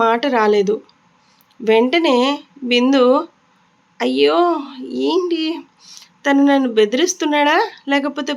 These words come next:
ప్రపోజ్ చేస్తున్నాడా? అమ్మా, గుండె నొప్పిగా ఉందే, ఇలాంటి ప్రపోజల్ నేను ఇంతవరకు వినలేదు" అని అనుకుంటుంది. స్వప్న మనసులో నుండి వస్తున్న నవ్వుని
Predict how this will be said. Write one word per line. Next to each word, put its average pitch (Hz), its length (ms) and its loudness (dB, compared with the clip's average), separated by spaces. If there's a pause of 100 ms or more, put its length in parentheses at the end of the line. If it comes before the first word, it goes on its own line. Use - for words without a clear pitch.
ప్రపోజ్ 277 400 -2
చేస్తున్నాడా? 240 640 -2 (640)
అమ్మా, 262 320 0 (420)
గుండె 254 340 0
నొప్పిగా 285 520 0
ఉందే, 262 340 0 (600)
ఇలాంటి 262 440 0
ప్రపోజల్ 269 640 0
నేను 262 240 2
ఇంతవరకు 269 600 -2
వినలేదు" 262 460 2 (960)
అని 277 200 0
అనుకుంటుంది. 226 720 2 (1000)
స్వప్న 220 380 0 (440)
మనసులో 247 500 -2
నుండి 269 320 2
వస్తున్న 247 480 0 (440)
నవ్వుని 202 420 0